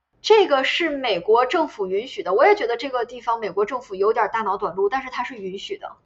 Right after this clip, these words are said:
说为什么它允许你把资产锁起来，然后它还可以去拿政府福利嘛，对吧？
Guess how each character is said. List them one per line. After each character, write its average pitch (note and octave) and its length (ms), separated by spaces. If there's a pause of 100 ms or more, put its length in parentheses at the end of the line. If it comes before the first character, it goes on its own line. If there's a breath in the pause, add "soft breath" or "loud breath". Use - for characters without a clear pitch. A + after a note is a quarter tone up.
说 F4 160
为 F#4+ 180
什 B3 160
么 C4 180 (100)
它 E4 200
允 C4+ 220
许 D4 140
你 D4 80
把 A3+ 140
资 B3 120
产 A3 220
锁 G#3 280
起 - 140
来， F#3 160
然 F#3+ 160
后 B3+ 220
它 B3+ 160
还 B3 180
可 - 180
以 G#3 100
去 - 120
拿 G3+ 160
政 A#3 140
府 G3+ 80
福 F3 180
利 G#3+ 140
嘛， - 180
对 G3 80
吧？ - 160